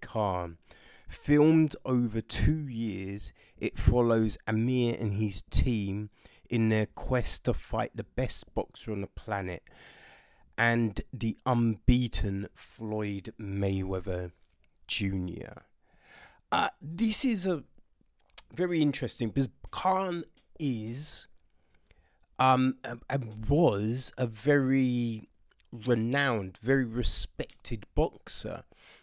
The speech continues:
I mean, as an amateur, Khan won silver at the, um, two thousand and four Olympics in the lightweight division at the age of seventeen,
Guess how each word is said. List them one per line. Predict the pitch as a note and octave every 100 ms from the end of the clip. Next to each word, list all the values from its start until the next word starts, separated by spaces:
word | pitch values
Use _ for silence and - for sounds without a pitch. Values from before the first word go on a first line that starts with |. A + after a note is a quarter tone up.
| _ _ _ - - -
I | C3+
mean, | C3 C3+ C3 -
as | D3
an | D#3+ D3 -
amateur, | C3 C3+ G#2 - F2+ G2 -
Khan | - B2+ B2 A#2
won | A2 G#2 G#2
silver | - - C#3+ B2+ - B2 A#2 A#2+ - - - - _ _ _
at | A2 - - _
the, | A#2+ A2 G#2+ G#2
um, | G#2+ G#2 G2+ F#2+ F#2 - _ _ _ _ _ - _ _ _ _ _ -
two | - D3+
thousand | B2+ C3 B2 G#2+ A2+
and | G#2+
four | - - A#2+ G#2 F#2
Olympics | G2 A#2 A2+ - - - _ - - - - _ -
in | B2 G#2+
the | A2
lightweight | A#2 C3 - G#2 G#2 -
division | - G#2+ G#2 G2+ - F#2 C2+ - _ - - - - _ _ _ _ _ _ -
at | A3 -
the | D#3+ D#3+
age | E3 B2+
of | B2+
seventeen, | - - D#3 A2+ A2+ - - D#3 A2 F#2+ -